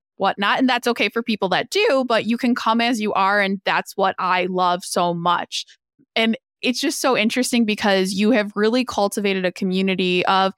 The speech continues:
"Hey, I think you should meet so-and-so. Hey, you need to meet so-and-so here. Oh, I was just talking about you." I mean, it truly is a diverse community. It's people from all walks of life.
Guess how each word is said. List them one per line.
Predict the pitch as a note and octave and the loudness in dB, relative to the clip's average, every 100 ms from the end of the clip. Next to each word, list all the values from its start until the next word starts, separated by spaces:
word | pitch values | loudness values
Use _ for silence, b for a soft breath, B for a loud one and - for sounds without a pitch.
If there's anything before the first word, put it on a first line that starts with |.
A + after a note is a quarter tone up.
| _ _ _ - | _ _ _ -4
"Hey, | F4+ | -2
I | E4+ | 0
think | E4 D#4+ | -2 -2
you | F4+ | 0
should | F4 C#4 | 2 2
meet | C4+ | 0
so-and-so. | - A#3+ A#3 B3 A3+ E3 | -2 0 2 0 2 0
Hey, | A#3+ C#4+ A#3 G#3+ | 2 0 2 0
you | A#3 | 0
need | B3+ B3+ | 0 0
to | B3 A3+ G#3 G3 | 0 2 2 2
meet | A3+ A3+ - | 0 -2 0
so-and-so | A3+ A3 A#3 G#3 A3 | 0 0 0 -2 -2
here. | A#3 A3+ G3 F#3 | 0 2 2 2
Oh, | C4 | 2
I | C4+ A#3+ | 2 2
was | A#3+ | 0
just | A#3+ - | -2 0
talking | A#3 A#3+ A3 | -2 0 -2
about | G3 F3+ F3 | 0 0 0
you." | F3+ D#3+ - | -2 -2 -2
I | G#3+ | 0
mean, | G#3+ G3+ G3+ - _ _ _ _ _ | 0 0 -2 -6 _ _ _ _ _
it | A#3+ | -2
truly | - - C4+ C#4 C4+ - | 0 0 0 2 0 0
is | G#3 | 0
a | B3 | 2
diverse | A#3+ A#3+ A3+ A3 | 0 2 2 0
community. | - B3+ G3 F#3 F3+ F3 E3+ F3 F3 | 2 2 4 2 2 2 2 2 2
It's | G3+ G3 - | 0 0 -2
people | A#3 A3 | -2 -2
from | A3 F#3+ - | 0 -2 0
all | G3 A3 | 2 2
walks | B3+ C4+ - | 2 0 -2
of | C4+ | -2
life. | A3 F#3 F3+ G3 | 0 2 2 0